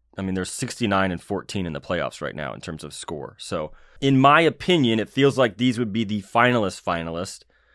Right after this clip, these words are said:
Morris, Callahan, Steichen, maybe one other name,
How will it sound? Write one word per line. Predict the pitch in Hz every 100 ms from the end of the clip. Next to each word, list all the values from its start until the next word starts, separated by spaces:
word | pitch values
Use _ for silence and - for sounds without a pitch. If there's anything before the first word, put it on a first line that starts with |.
| - - - - -
Morris, | 104 104 101 113 135 - - _ _ _ _ _ -
Callahan, | 113 95 101 101 101 104 113 - _ _
Steichen, | - - 101 101 95 123 135 151 _
maybe | 104 117 123
one | 120 123
other | 120 120
name, | 107 107 127